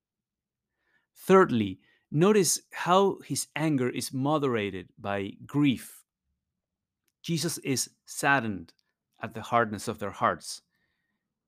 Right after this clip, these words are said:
because that's what's keeping them from receiving salvation. They are at risk of losing their souls, and the Lord grieves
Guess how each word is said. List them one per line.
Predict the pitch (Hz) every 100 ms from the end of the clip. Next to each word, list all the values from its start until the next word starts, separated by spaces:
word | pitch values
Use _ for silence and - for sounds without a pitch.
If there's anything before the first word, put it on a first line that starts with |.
| -
because | 107 123
that's | 101 147 147
what's | 143 135 -
keeping | - 190 156 147 120
them | 117 110
from | 110 107
receiving | 104 113 - 147 131
salvation. | - 127 156 143 - 87 - _ _ _ _ _ _ _ _ -
They | 147 185
are | 160 165
at | 127
risk | 107 143 139 -
of | 123 123
losing | 147 147 143
their | 139
souls, | - 180 135 - - - _ _ _ _ _ _ _ _ _ _
and | 127 117
the | 120
Lord | 120 131 113
grieves | 131 156 151 139